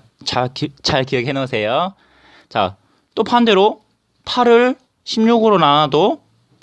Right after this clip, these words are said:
팔 일 은 팔, 팔 이 십육. 자,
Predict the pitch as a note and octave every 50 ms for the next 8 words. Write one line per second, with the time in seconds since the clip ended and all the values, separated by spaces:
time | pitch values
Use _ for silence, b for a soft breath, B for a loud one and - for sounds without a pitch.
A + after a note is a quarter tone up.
0 | _ _ - A2 A2+ B2+ C#3 C#3 C#3+ B2+ C#3+ C#3+ D3 C#3 C#3 B2+ A#2 A#2 A#2 A#2+
1 | A#2+ B2 _ _ _ - D#3 D3 C#3+ C#3+ C#3+ C#3+ C#3+ C#3+ - D#3 D3+ D3 C#3 B2+
2 | A#2+ B2 B2+ C3 C3+ C3+ _ _ _ _ _ _ _ _ _ _ _ _ _ _
3 | - - _ _ _ _ _ _ _ _ _ _ _ _ _ _ _ _ _ _
4 | _ _ _ _ _ _ _ _ _ _ _ _ - - A2 G2 F#2+ G2